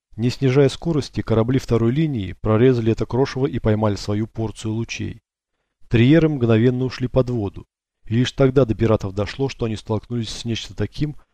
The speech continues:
против чего беспомощны и тараны, и отточенные мечи. Гребцы затабанили, и корабли начали разворачиваться к бегству.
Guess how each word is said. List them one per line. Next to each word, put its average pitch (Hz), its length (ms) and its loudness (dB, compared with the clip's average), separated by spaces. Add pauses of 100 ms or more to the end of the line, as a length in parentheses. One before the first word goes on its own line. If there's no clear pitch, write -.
(120)
против 104 300 -12
чего 117 180 -4
беспомощны 104 760 -8
и 104 100 -8
тараны, 120 440 2
и 127 120 -6
отточенные 107 640 -4
мечи. 104 480 -8 (640)
Гребцы 107 400 -2
затабанили, 120 840 -2 (320)
и 107 80 -2
корабли 110 440 2
начали 131 280 -2
разворачиваться 104 760 -2
к 107 80 -12
бегству. - 480 -10